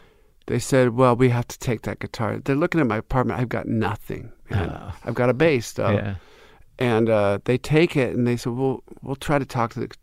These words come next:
Speaker 1: the guitar store owner and see if you can buy it." But he called me. To his credit, he called me, and, and he said, "I can sell you. Sorry, man.
Speaker 2: Yeah.
Speaker 1: But, uh, it was stolen from me.
Speaker 2: Yeah.
Speaker 1: I can sell you for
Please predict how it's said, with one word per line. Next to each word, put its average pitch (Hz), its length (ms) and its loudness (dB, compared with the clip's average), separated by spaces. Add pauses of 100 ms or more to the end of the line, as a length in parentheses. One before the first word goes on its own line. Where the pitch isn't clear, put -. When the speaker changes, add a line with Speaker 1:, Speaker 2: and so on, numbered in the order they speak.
(100)
Speaker 1:
the - 160 -14
guitar 117 340 -2
store 110 360 -2
owner 113 400 0
and 110 200 -4
see 113 200 -6
if - 160 -8
you 113 80 -8
can 110 120 -6
buy 101 280 -2
it." - 200 -4
But 117 180 -2
he 165 160 0
called 208 360 4
me. 135 240 4 (440)
To 160 80 0
his 143 120 0
credit, 151 320 4
he 131 100 2
called 135 320 4
me, 135 180 4
and, 123 260 0
and 107 180 0
he 113 60 0
said, 113 200 -2
"I 110 80 2
can 131 200 -6
sell 120 320 0
you. 117 100 0 (300)
Sorry, 151 400 6
man. 101 340 0 (160)
Speaker 2:
Yeah. 101 240 4 (220)
Speaker 1:
But, 117 380 4 (120)
uh, 110 160 0
it 113 60 -2
was 123 120 -2
stolen 127 380 2
from 85 220 -8
me. - 220 -14 (140)
Speaker 2:
Yeah. 92 260 2 (100)
Speaker 1:
I 113 40 -6
can 123 100 -2
sell 139 180 4
you 127 180 -2
for - 140 -14